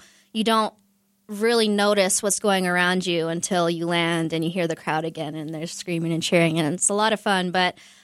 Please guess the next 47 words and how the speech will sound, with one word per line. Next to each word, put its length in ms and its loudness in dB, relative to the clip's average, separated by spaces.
um, 480 0
I 120 2
think 380 0
it 140 2
just, 560 0
you 120 -8
get 200 0
used 300 -2
to 100 -2
it 80 2
over 200 0
the 80 -2
years 280 0
of 120 -10
competing 540 -2
gymnastics. 1040 -2
Um, 580 -6
even 280 -2
club 280 -4
meets 280 -4
have 200 2
a 40 0
lot 240 4
going 240 -2
on 180 0
at 80 -4
the 80 -2
same 280 0
time, 300 0
and 80 -4
it's 200 -2
just 280 -2
part 220 2
of, 220 0
um, 340 -6
your 120 -6
growth 340 -4
in 80 -4
the 80 -2
sport 460 -2
and 60 -10
learning 240 -8
how 100 -10
to 60 -10
handle 300 -4
those 220 0
things. 500 -2